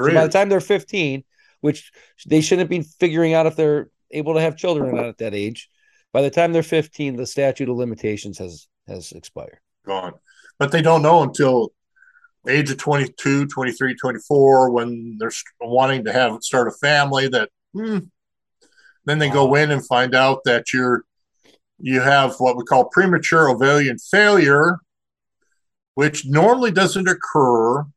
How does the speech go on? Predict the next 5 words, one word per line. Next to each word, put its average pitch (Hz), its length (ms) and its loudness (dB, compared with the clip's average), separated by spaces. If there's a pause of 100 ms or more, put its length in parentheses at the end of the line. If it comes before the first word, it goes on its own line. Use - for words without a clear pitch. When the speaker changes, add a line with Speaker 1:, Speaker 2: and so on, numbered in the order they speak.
(440)
Speaker 1:
in 117 220 -8
women 139 400 0
until 127 420 0
their 127 180 -2
fifties. - 760 -6